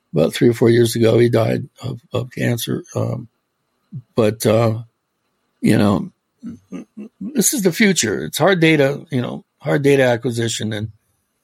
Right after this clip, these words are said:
and top-notch academic scientific analysis of data. ufo Data, which is another group that was trying to do exactly what ufodap has been doing,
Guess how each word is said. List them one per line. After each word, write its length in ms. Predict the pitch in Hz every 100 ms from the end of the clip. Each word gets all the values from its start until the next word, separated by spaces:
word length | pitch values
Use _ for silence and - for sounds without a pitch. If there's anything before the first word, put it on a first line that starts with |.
| _ -
and 440 | 123 123 131 - _
top-notch 500 | 151 151 139 135 127
academic 560 | 135 127 123 123 123 120
scientific 540 | 135 117 117 117 113
analysis 600 | 117 117 110 113 - -
of 100 | -
data. 320 | 170 85 - - _ _ _ _ _ _
ufo 380 | 143 160 156 139
Data, 520 | 117 151 226 147 110
which 200 | 127 123 151
is 100 | 127
another 320 | 131 156 185
group 260 | 131 135
that 100 | 139
was 120 | 135 -
trying 260 | 143 139
to 140 | 127 113 _ _ _ 113
do 160 | 139
exactly 440 | 120 117 151 156 135
what 160 | -
ufodap 520 | 123 117 113 131 147
has 140 | 135 117
been 160 | 113
doing, 320 | 107 113 110